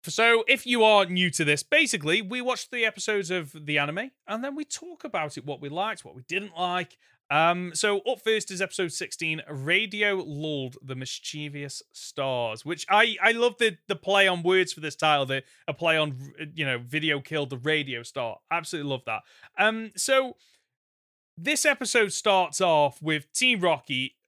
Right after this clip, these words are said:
just breaking the fourth wall, literally telling the usual voiceover to basically go away and then removing them. And we, we get to discover that Team Rocket have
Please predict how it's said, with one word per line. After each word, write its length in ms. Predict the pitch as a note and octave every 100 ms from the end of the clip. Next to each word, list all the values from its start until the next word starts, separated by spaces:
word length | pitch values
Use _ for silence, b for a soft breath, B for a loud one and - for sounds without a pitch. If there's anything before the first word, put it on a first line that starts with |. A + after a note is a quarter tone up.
| F#3
just 280 | D3 F#3 -
breaking 380 | F3 A#3 B3 B3
the 60 | G#3
fourth 360 | - G3 D#3+ -
wall, 360 | C3+ D3+ G3 _ _ _ _ -
literally 560 | D3 A3+ B3 C4+ C4
telling 520 | - - A#3 G#3 F#3+
the 220 | F3 D3+ E3
usual 420 | F#3 G#3 E3+ E3+
voiceover 760 | E3+ F3+ - E3 D#3 D3+ D3
to 260 | - E3+ D3+ -
basically 520 | G3+ G#3 - - E3+ A#2+ _
go 260 | F3+ E3+ D#3+
away 320 | D3 C#3+ C#3+
and 100 | C#3+
then 120 | C#3 C#3
removing 680 | C3 C3+ C#3 C#3+ C#3+ C3
them. 200 | A#2 G#2 - _ _ -
And 200 | F3 F#3
we, 320 | G#3+ G3+ F3 _ _
we 180 | F#3+ G#3
get 240 | F#3 C4+ A#3+
to 80 |
discover 480 | A#3 A#3 - B3 G3+
that 200 | D#3 -
Team 340 | - A3+ A3+ F#3+
Rocket 520 | G3+ G#3+ - B2+ - -
have 360 | F3 F3+ E3